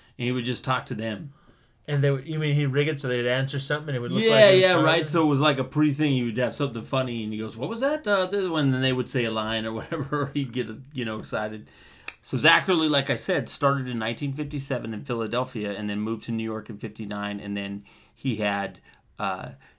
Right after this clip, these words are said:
Speaker 1: a, he ended his show in sixty, but there was always, uh, he had a bunch of, like, one-off specials that he did. And then he also played in movies and, and, and, uh,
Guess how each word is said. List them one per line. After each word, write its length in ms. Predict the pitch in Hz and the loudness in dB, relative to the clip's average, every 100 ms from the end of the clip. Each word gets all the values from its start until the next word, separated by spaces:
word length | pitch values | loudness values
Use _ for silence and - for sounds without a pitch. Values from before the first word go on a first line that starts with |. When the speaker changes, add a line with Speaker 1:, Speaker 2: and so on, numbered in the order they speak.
| _ - | _ -8
Speaker 1:
a, 200 | 104 98 | -6 -6
he 320 | 101 110 113 | -6 -6 -4
ended 340 | 117 120 101 | -2 -2 -4
his 220 | 107 101 | -8 -8
show 320 | 95 - 107 104 | -8 -6 -4 -4
in 100 | 101 | -8
sixty, 400 | - 135 - 113 | -8 -8 -6 -8
but 240 | 127 107 | -6 -6
there 100 | 117 | -4
was 120 | 113 107 | -6 -6
always, 640 | 123 123 143 135 117 - _ - _ _ - | -2 0 0 -2 -4 -10 _ -20 _ _ -4
uh, 360 | 107 95 95 139 _ _ _ - | -2 -2 -6 -14 _ _ _ -6
he 140 | 120 | 2
had 120 | 143 | 4
a 60 | 123 | 4
bunch 280 | 135 135 131 | 2 0 0
of, 60 | |
like, 260 | 110 104 - | -2 -2 -6
one-off 520 | 110 117 120 107 104 | -4 -2 0 -2 -6
specials 720 | - 127 113 135 127 135 - - _ _ | -6 -4 -4 -6 -8 -10 -16 -20 _ _
that 140 | 123 117 | -4 -2
he 100 | 120 | -2
did. 380 | 117 123 131 - _ _ - | 0 -2 -4 -10 _ _ -8
And 140 | 113 | -4
then 100 | 110 113 | -2 0
he 60 | |
also 260 | 127 127 - | 0 0 -2
played 260 | 101 113 107 | -4 -2 -2
in 140 | 104 | -2
movies 540 | 101 113 113 117 110 104 | -2 -2 -2 -2 -2 -6
and, 260 | 101 101 | -6 -6
and, 300 | 107 101 101 - | -6 -6 -8 -8
and, 280 | 101 98 98 | -10 -8 -6
uh, 160 | 98 | -8